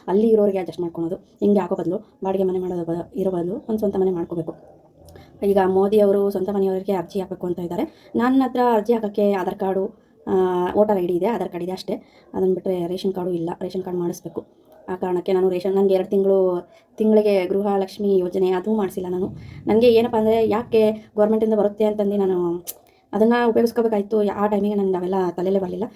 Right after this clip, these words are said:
ಆ ಕಾರಣಕ್ಕೆ ಈಗ ರೇಷನ್ ಕಾರ್ಡ್ ಮಾಡಿಸ್ಬೇಕು. ಆ ರೇಷನ್ ಕಾರ್ಡ್ ಮಾಡಿಸೋದು, ಅರ್ಜಿ ಕೊಡೋದು, ಅದಕ್ಕೆ ಸ್ವಂತ ಮನೆ ಇರಲೇಬೇಕು ಅಂತಂದು ಇವೆಲ್ಲ ಇರ್ತಾವಂತ ಕಾರಣಕ್ಕೆ ನಾನು ಸ್ವಂತ ಮನೆ ಇಲ್ಲದೆ ಇರೋರಿಗೆ ರೇಷನ್ ಕಾರ್ಡ್ ಇರಲ್ಲ ಅಂತಂದು ನಾನು ಅಂದ್ಕೊಂಡೆ. ಈಗ ನನಗೆ ಗೊತ್ತಿರೋರು ಯಾರೋ ಒಬ್ರು ಹೇಳಿದ್ರು, "ಇಲ್ಲ, ಸ್ವಂತ ಮನೆ ಇಲ್ಲ ಅಂದ್ರೂ ಪರವಾಗಿಲ್ಲ, ಬಾಡಿಗೆ ಮನೇಲಿ ಇದ್ದೋರು ರೇಷನ್ ಕಾರ್ಡ್ ಮಾಡಿಸ್ಕೋಬೋದು" ಅಂತ.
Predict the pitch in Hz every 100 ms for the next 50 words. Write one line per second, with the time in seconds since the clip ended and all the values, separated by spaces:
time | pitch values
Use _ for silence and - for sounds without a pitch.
0 | - - 185 185 185 202 196 208 196 185
1 | 208 202 190 185 202 240 - - - -
2 | 208 214 208 208 196 196 208 208 180 202
3 | 190 185 196 - - 202 202 202 185 202
4 | 202 190 196 185 196 196 - - - 202
5 | 208 208 202 185 190 190 180 180 180 180
6 | 180 254 208 214 202 226 208 196 190 185
7 | 175 214 - - 180 202 208 202 190 208
8 | 202 202 208 208 226 190 196 196 196 254
9 | - - - 220 214 202 202 214 196 190
10 | 220 220 190 202 196 196 180 180 190 175
11 | 180 - - 185 196 196 190 220 214 214
12 | 196 190 185 175 196 185 180 190 196 247
13 | - - 190 196 190 185 185 196 185 180